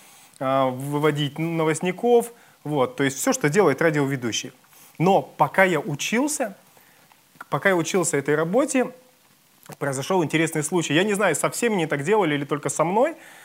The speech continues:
вот. Но меня провели через такое, скажем, испытание. Я выхожу на пе-, на первую смену, это стажировка с ведущим вместе, мы все вместе. Она мне объясняет: "Смотри, вот здесь включаешь, вот тут добавляешь,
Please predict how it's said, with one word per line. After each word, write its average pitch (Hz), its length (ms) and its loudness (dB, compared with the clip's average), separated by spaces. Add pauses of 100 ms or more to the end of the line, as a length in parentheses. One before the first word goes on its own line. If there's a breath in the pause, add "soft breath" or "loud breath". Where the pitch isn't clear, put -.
(120)
вот. 147 420 0 (440)
Но 208 300 2 (280)
меня 185 240 0
провели 160 440 -2
через 156 460 -4 (380 loud breath)
такое, 160 320 0
скажем, 147 320 0
испытание. 143 580 -2 (1700)
Я 185 160 6
выхожу 185 340 4
на 143 100 2
пе-, 156 160 2
на 151 120 2
первую 135 340 2
смену, 208 360 0
это 160 200 -2
стажировка 160 600 2 (140)
с - 140 -8
ведущим 170 380 -2
вместе, 196 280 -2
мы 156 100 -2
все 147 140 -4
вместе. 151 380 -2 (220 loud breath)
Она 190 140 0
мне 170 140 0
объясняет: 131 460 -2
"Смотри, 135 320 -4
вот 127 120 -4
здесь 156 160 -2
включаешь, 123 500 -2
вот 131 120 -8
тут 127 220 -6
добавляешь, 143 540 0